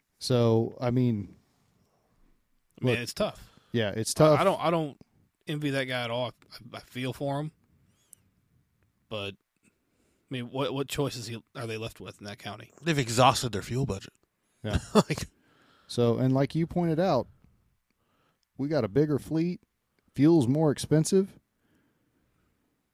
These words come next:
Speaker 1: I mean,
Speaker 2: Yeah.
Speaker 1: it, it could hit fire departments harder than it hits police departments.
Speaker 2: And it's just a matter of time.
Speaker 1: Yeah,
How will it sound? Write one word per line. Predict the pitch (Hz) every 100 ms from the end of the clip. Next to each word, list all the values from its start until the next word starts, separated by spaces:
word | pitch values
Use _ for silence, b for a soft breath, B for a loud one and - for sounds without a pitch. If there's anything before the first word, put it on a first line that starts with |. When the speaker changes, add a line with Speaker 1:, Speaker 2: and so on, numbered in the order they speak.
| _ _ _ _ _
Speaker 1:
I | 113
mean, | 110 113 110 107 101 - _ _
Speaker 2:
Yeah. | - 110
Speaker 1:
it, | - 123 131 214 _ - _ _ _ - -
it | 104 113
could | 147
hit | 123 147
fire | - 143 156
departments | 131 135 120 113
harder | - 131 123
than | 120 120
it | 110
hits | 120
police | - 123 143
departments. | - - 98 90 92 - - _ _ _ _ _ -
Speaker 2:
And |
it's | 107
just | 113 107
a |
matter | 101 101 98
of |
time. | - 104 110 -
Speaker 1:
Yeah, | 120 101